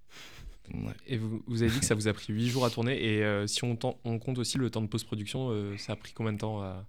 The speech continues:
Speaker 1: En tout, euh, bah, le, le, le film, on a commencé à tourner, euh,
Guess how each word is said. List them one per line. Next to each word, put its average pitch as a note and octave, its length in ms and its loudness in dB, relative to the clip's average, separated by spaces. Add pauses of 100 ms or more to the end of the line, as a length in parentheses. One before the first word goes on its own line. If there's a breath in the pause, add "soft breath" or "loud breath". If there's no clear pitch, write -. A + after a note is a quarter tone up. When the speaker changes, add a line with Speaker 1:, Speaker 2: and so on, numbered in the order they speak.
(120)
Speaker 1:
En D#2+ 100 4
tout, A#2 320 10
euh, C#2+ 840 6 (880 loud breath)
bah, D2+ 120 6
le, D2+ 160 8
le, D2+ 140 8
le C#2 200 6
film, G2+ 300 6
on D#2+ 120 8
a D#2 80 6
commencé D#2+ 400 6
à C#2+ 360 4
tourner, D#2 420 6
euh, C#2+ 460 4